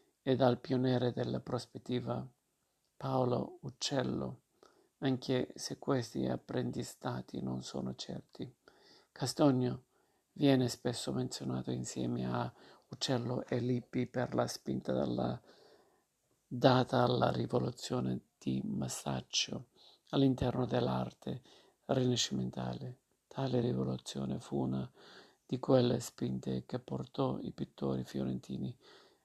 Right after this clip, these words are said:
a superare di-, l'ideologia dell'arte gotica e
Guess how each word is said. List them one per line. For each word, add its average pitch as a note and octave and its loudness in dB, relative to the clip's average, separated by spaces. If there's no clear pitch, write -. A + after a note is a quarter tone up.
a C3 -2
superare B2 2
di-, - -8
l'ideologia C3 0
dell'arte C3 -2
gotica B2+ 0
e B2 -2